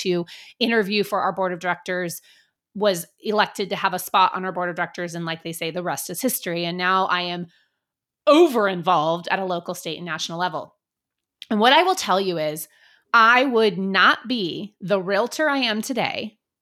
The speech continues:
I would not be the broker I am today for sure if it was not for my association involvement. And what I mean by that is the amount of information that we are given, that we learn,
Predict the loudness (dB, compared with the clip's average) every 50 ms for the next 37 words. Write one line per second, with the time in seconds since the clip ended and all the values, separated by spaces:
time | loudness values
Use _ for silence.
0 | _ _ _ _ _ 4 4 6 6 4 4 2 2 4 2 2 0 0 -4 -6
1 | -4 -4 -6 -6 -6 -4 2 4 4 4 4 2 2 2 2 2 2 0 -2 -6
2 | -8 -8 -10 -10 -8 -8 -8 -8 -10 -12 -12 -10 -10 -8 -8 -8 -10 -10 -10 -8
3 | -6 -6 -6 -4 -4 -4 -4 -6 -8 -12 -18 -20 -20 _ _ _ _ _ _ _
4 | _ _ _ _ _ _ _ 2 2 2 2 2 0 0 0 0 -2 0 0 2
5 | 2 2 2 0 -2 -4 -4 -2 -4 -6 -6 -6 -6 -6 -6 -6 -6 -8 -8 -8
6 | -8 -10 -8 -8 -10 -10 -12 -14 -18 -20 -20 _ _ _ _ -6 -2 2 4 4
7 | 6 4 4 4 6 6 6 8 6 6 6 4 4 4 6 6 4 4 2 0
8 | -2 -2 -2 -2 -4 -2 0 0 0 0 0 -2 -4 -4 -4 -4 -4 -2 -2 -2
9 | -2 -2 -2 -2 -2 -2 -4 -4 -4 -4 -4 -6 -6 -4 -4 -4 -4 -2 -4 -4
10 | -4 -6 -6 -6 -6 -6 -6 -4 -4 -6 -6 -6 -10 -12 -16 -18